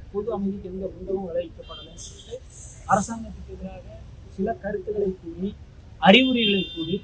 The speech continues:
குண்டாஸை ரத்து பண்ணிருந்தாங்க. அதே மாதிரி யூடியூப்ங்கிறத வந்துட்டோ இல்ல மீடியாங்கிறதோ வந்துட்டு இன்னைக்கு பொதுமக்கள் என்ன நினைச்சு, நினைக்கிறாங்கங்கிறத அரசாங்கம் தெரிஞ்சு கொள்றதுக்கான ஒரு ஃபீல்டுன்னு சொல்லி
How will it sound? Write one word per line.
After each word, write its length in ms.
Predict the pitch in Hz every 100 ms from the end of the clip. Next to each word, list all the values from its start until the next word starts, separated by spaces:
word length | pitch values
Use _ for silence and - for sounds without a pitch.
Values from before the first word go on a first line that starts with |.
| -
குண்டாஸை 440 | 190 220 196 202
ரத்து 220 | 180 175
பண்ணிருந்தாங்க. 480 | 196 175 262 - - - - - - - - 762 - - - - - - - -
அதே 260 | 180 214 240
மாதிரி 320 | 220 190 185 233 - - -
யூடியூப்ங்கிறத 720 | 220 262 247 220 208 196 185
வந்துட்டோ 320 | 175 - - 208
இல்ல 140 | 185 165
மீடியாங்கிறதோ 680 | 196 233 - - - 554 554
வந்துட்டு 360 | 311 - 381 539 - - - - - -
இன்னைக்கு 400 | 202 247 233 214 262
பொதுமக்கள் 520 | - 240 277 269 254 226
என்ன 140 | 220
நினைச்சு, 340 | 226 202 190 196 - -
நினைக்கிறாங்கங்கிறத 840 | 185 196 226 220 208 196 185 170 254
அரசாங்கம் 540 | 202 214 233 214 214
தெரிஞ்சு 340 | 185 202 240 226
கொள்றதுக்கான 500 | 202 185 170 185 220
ஒரு 100 | 190
ஃபீல்டுன்னு 420 | - 226 220 208 190
சொல்லி 200 | 180